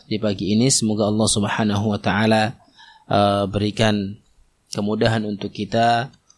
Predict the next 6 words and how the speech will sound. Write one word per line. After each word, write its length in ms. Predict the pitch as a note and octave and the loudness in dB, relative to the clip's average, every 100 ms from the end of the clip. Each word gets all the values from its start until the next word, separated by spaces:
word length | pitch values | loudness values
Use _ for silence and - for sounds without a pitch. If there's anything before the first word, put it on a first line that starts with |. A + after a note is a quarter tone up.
| _ - | _ -4
untuk 240 | A2 G2+ | -4 -4
kita 260 | - G#2+ A2 | -6 -4 -2
bisa 240 | G#2 - G#2+ | 0 0 2
menyelesaikan, 1040 | G#2 G2+ G2 - A2+ G#2+ A#2+ A#2 A#2 B2 _ _ _ _ _ _ _ _ _ - | 2 2 2 0 0 2 4 4 2 -2 _ _ _ _ _ _ _ _ _ -4
uh, 880 | G#2 G2+ G2+ G2+ G2+ G2+ G#2 G#2 B2 - _ _ _ _ _ _ _ _ _ _ _ _ _ _ _ | -2 0 -2 -4 -4 -6 -8 -10 -14 -20 _ _ _ _ _ _ _ _ _ _ _ _ _ _ _
kitab 580 | - A#2 - A#2 A#2 A2 | -4 -4 2 6 6 2